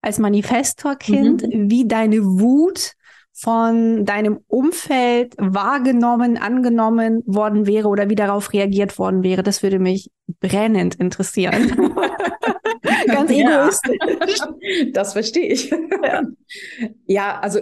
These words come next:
Speaker 2: generell es überhaupt erstmal anzuerkennen, wäre
Speaker 1: Mhm.
Speaker 2: ein schöner erster Schritt gewesen. Ähm, das ist, das ist damals dann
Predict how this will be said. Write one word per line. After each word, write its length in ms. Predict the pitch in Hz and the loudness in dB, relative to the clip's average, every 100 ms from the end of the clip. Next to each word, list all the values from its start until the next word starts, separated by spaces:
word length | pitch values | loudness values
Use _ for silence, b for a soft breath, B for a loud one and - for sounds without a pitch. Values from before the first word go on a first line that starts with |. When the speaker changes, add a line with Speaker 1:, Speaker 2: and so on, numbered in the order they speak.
| 190 | -4
Speaker 2:
generell 540 | 208 202 190 175 247 | -4 -2 -2 0 0
es 260 | - 180 - | 0 -4 -4
überhaupt 420 | 202 180 185 185 | -4 -2 -4 -4
erstmal 300 | - - 170 | -4 -4 -4
anzuerkennen, 800 | 190 - - 156 175 165 165 - | -4 -4 -6 -4 -4 -4 -6 -8
wäre 280 | - 185 180 | -4 0 0
Speaker 1:
Mhm. 60 | 180 | -2
Speaker 2:
ein 80 | 190 | -4
schöner 320 | - 185 180 | -2 -2 -2
erster 280 | 175 180 180 | -4 -4 -4
Schritt 240 | - - | -4 -6
gewesen. 560 | 220 208 226 233 240 240 | -4 -4 -2 -2 -2 -2
Ähm, 580 | 185 185 185 180 180 180 _ _ _ _ _ _ | -4 -2 -4 -6 -8 -14 _ _ _ _ _ _
das 200 | 196 190 | -6 -2
ist, 500 | 196 190 - - - _ _ _ _ _ | -2 -2 -4 -6 -12 _ _ _ _ _
das 200 | 190 180 | -6 -4
ist 200 | 190 202 | -6 -4
damals 600 | 185 202 196 196 196 - | -4 -2 -2 -2 -4 -6
dann 640 | - 180 190 190 190 190 | -4 -4 -4 -4 -6 -10